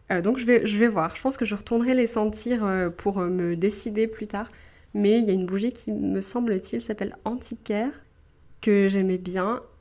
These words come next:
Et il y en a une autre, mais je me souviens pas comment elle s'appelle, mais c'était vraiment un peu ce, cette odeur de miel et de parquet ciré. Et ça, pour le coup, je me dis, genre, c'est bête, mais si j'aime bien, ça pourrait grave fonctionner, donc, euh, bref. Donc voilà, petit détail, mais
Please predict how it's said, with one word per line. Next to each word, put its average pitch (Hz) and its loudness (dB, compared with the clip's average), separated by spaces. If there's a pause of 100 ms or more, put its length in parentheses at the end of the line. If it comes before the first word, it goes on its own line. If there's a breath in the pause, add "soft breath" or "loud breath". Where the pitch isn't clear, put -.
(200)
Et 220 2
il 240 0
y 233 0
en 190 -2
a - -2
une 180 0
autre, 220 2
mais 208 0
je 185 -4
me 196 -2
souviens 180 -6
pas 226 -4
comment 214 -4
elle 190 -4
s'appelle, 214 -4
mais 202 -2
c'était 196 -6
vraiment 185 0
un 214 2
peu 233 -2
ce, 196 -2
cette 190 -4
odeur 202 0
de 196 2
miel 190 2
et 185 0
de - -10
parquet 190 -4
ciré. 208 -4 (720 loud breath)
Et 202 -2
ça, 262 2
pour 277 4
le 240 4
coup, 302 8
je 269 6
me 208 8
dis, 214 -2
genre, 208 -2
c'est 202 -6
bête, 220 0
mais 190 0 (100)
si - -2
j'aime 214 4
bien, 185 -2 (100)
ça - -4
pourrait 180 0
grave 208 -2
fonctionner, 208 0
donc, 185 0
euh, - -8
bref. - -10 (180)
Donc 240 -2
voilà, 175 -4
petit 240 -2
détail, 262 2
mais 196 0